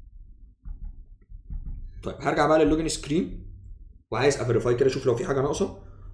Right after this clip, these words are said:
بعد ما عملت الفورجيت باسورد و تلتاشر ريجولار، فيرتيكال سبيس ماشي، اب تكست بوتون، لوجن، فونت مش عارف ايه. طبعًا هبدا بقى اضيف الفاليديشن هنا دلوقتي. ستاشر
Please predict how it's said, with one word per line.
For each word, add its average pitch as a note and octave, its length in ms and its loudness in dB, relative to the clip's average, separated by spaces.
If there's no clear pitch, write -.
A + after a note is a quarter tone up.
بعد C#3 200 4
ما C3 80 4
عملت C#3 260 0
الفورجيت A#2 480 -2
باسورد D#3 1300 2
و A#2+ 140 2
تلتاشر A2 640 2
ريجولار، D#3 600 0
فيرتيكال B2 420 0
سبيس B2 300 -6
ماشي، C#3 460 -4
اب - 200 -4
تكست - 500 -6
بوتون، E3+ 320 0
لوجن، C#3 540 0
فونت B2+ 300 -4
مش A2+ 160 -8
عارف - 340 -6
ايه. D3+ 100 0
طبعًا D3+ 460 2
هبدا C#3+ 260 2
بقى C#3+ 100 8
اضيف D#3 160 2
الفاليديشن C3 500 2
هنا B2+ 180 0
دلوقتي. B2 640 -2
ستاشر - 880 0